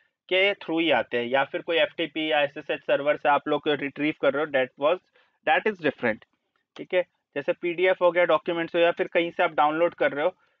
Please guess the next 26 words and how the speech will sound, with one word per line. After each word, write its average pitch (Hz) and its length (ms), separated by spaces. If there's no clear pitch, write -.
तो 185 100
वो 214 180
antivirus 180 580
का 175 60
काम 143 240
होता 139 220
है 202 40
check 165 240
करना। 120 320
So 139 80
removing 160 500
the 190 140
active 160 540
content, 151 560
उसके 165 220
ऊपर 170 140
से 175 100
क्या 160 160
क्या 175 280
मूव 160 300
किया 160 120
जाता 156 260
है, 185 180
such 165 200
as 165 320
hyperlink, 156 760